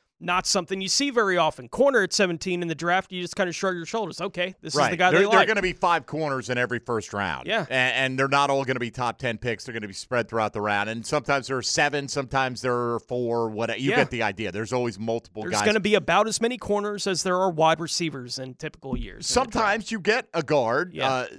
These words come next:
Speaker 2: drafted higher than that. And, look, if you feel great about one of those guys,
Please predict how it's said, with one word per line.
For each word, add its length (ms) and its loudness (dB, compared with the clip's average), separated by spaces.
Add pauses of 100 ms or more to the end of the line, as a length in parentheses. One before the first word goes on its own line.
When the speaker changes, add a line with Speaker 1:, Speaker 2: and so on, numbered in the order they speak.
(140)
Speaker 2:
drafted 420 2
higher 560 0
than 200 -2
that. 360 2
And, 380 -2 (260)
look, 220 -2
if 160 -4
you 140 -6
feel 420 -6
great 520 -2 (140)
about 400 2
one 120 -2
of 60 -6
those 160 -4
guys, 220 2